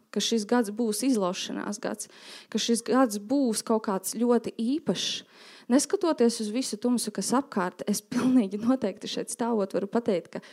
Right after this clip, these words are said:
šis gads tieši tāds arī bija priekš mums. Es, es, es nevaru pateikt par citiem, bet, uh,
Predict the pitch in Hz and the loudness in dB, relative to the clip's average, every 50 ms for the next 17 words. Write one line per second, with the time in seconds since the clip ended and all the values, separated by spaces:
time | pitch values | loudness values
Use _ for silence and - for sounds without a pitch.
0 | - - - - - 214 202 - - 240 233 233 - - - 226 226 208 208 - | -20 -20 -12 -6 -4 -4 -2 0 0 0 0 0 -2 -6 -2 0 0 2 0 0
1 | - - - 202 190 185 - - 196 190 190 180 180 180 220 185 180 - - 190 | -6 -6 -6 -6 -6 -4 -4 -4 -4 -2 -4 -4 -2 -2 -2 -2 -4 -6 -2 -2
2 | 196 196 - - 220 214 202 180 170 - - - - - - - - - - - | -2 -2 -2 -2 -2 0 0 0 -2 -6 -12 -14 -16 -18 -20 -20 -20 -20 -20 -16
3 | - - - 247 - - - 254 240 - - - 269 277 277 - 320 311 269 208 | -8 -2 -2 -2 -2 0 -2 -2 -2 -2 -2 0 -2 0 0 0 0 0 0 0
4 | 196 - 247 254 247 185 190 - - 180 - - 294 330 - 254 208 185 180 185 | 0 0 0 2 2 0 -2 -2 -8 -8 -6 -6 -6 -2 0 0 0 0 -2 -2
5 | 190 214 214 208 208 - _ - - - - - - _ _ _ _ _ _ _ | 2 2 2 0 0 -8 _ -20 -20 -20 -20 -20 -20 _ _ _ _ _ _ _
6 | _ - 202 208 202 196 190 | _ -2 0 2 2 2 0